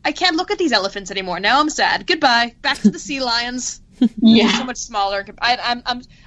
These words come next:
Speaker 1: I, I have no idea, like, how good Smithsonian's elephant is. As far as I know, like, their zoo itself, they do a great job. It's just a much smaller exhibit comparatively. But
Speaker 2: Definitely.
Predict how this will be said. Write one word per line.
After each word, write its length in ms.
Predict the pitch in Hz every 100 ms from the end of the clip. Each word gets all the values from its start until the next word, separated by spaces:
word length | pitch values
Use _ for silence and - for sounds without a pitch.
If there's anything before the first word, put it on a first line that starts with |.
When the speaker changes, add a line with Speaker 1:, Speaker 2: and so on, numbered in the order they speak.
| -
Speaker 1:
I, 180 | 233 233
I 140 | 214
have 140 | 214 208
no 160 | 208 196
idea, 320 | 185 185 185
like, 160 | 185
how 180 | 180 202
good 300 | 185 196 185
Smithsonian's 680 | - 214 208 196 190 185 185
elephant 400 | 165 180 180 180
is. 140 | 180
As 100 | 190
far 120 | -
as 80 | 254
I 20 | 220
know, 120 | 190
like, 180 | 185 180
their 140 | 196
zoo 200 | 180 214
itself, 420 | 185 - 180 180
they 120 | 190
do 100 | 180
a 60 | 175
great 200 | 175 165
job. 320 | 185 127 160 - -
It's 140 | 185
just 180 | 180 -
a 60 |
much 200 | 196 185
smaller 340 | - 196 185 175
exhibit 360 | 180 180 175
comparatively. 640 | 180 175 170 170 170 175 175 - - - - -
But 240 | - 104 -
Speaker 2:
Definitely. 800 | 196 185 175 170 165 165 175